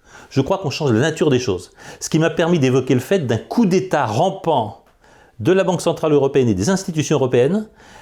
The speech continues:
parce que quand on manipule de tels niveaux, les États seront contraints.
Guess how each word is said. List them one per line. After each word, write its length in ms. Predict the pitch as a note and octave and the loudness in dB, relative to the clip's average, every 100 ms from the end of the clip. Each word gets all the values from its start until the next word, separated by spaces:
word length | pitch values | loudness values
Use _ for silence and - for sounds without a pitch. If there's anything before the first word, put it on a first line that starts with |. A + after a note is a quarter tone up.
| - | -10
parce 180 | - - | -6 -4
que 80 | - | -2
quand 220 | F3+ D#3+ | 0 0
on 40 | E3 | 2
manipule 440 | E3 F3 D#3 E3+ | 2 2 2 2
de 100 | A2 | 2
tels 340 | G#2 G#3+ G#3+ F#3+ | 0 0 2 4
niveaux, 500 | E3+ C#3 C#3+ F3 F#3 | 2 2 2 2 2
les 360 | B2+ D3+ C3 | 2 4 2
États 260 | C#3+ C#3+ F3 | 0 0 -2
seront 380 | E3 C3 C3 D3 | 0 0 0 0
contraints. 500 | - D3+ - G#2 | 0 -2 -2 -6